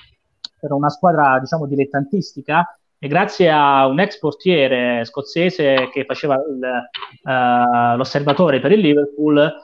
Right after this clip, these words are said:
arrivò proprio a Shankly. Shankly in quel periodo stava cercando solo ragazzi giovani, perché, come dice, eh, George nel suo libro, voleva ricreare quello che aveva fatto Matt Busby con i Busby Babes, e lui voleva creare i Shankly Boys.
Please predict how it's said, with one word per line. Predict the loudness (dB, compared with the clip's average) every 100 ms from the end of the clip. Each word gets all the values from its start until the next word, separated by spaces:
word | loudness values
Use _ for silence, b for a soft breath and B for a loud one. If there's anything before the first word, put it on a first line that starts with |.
| _
arrivò | 0 2 4 4 2
proprio | 0 0 2
a | 0
Shankly. | -2 -4 -4 -6 -10
Shankly | -6 -6 -4
in | -6
quel | -8
periodo | -2 0 0 0 -2
stava | -2 -4
cercando | -4 -4 0 0 0
solo | -2 0 2 2 -2
ragazzi | -4 -2 -4 -6
giovani, | -6 -4 -4 -4 -6 -8 _ _ _ -6
perché, | -2 2 2 2
come | 2 2
dice, | 2 0 2 2 2 0 -2 -4 -4
eh, | -6
George | -2 0 0 -2
nel | -2 -2
suo | 2
libro, | 2 2 0 0 0
voleva | 2 0 2 0 0
ricreare | -4 -2 2 2 2 0
quello | -2 -2
che | 0
aveva | 0 0
fatto | -2 -4 -6
Matt | -6 -6
Busby | -2 -2 -2 -4 -6 -6 -10 _ _
con | -8 -4
i |
Busby | 0 0 0 -4
Babes, | 0 0 0 -4 -6
e |
lui | -2
voleva | 0 2 2 0
creare | 0 2 2 0
i | -4
Shankly | -6 -10 -8 -8
Boys. | -6 -6 -8 -12 -14 -16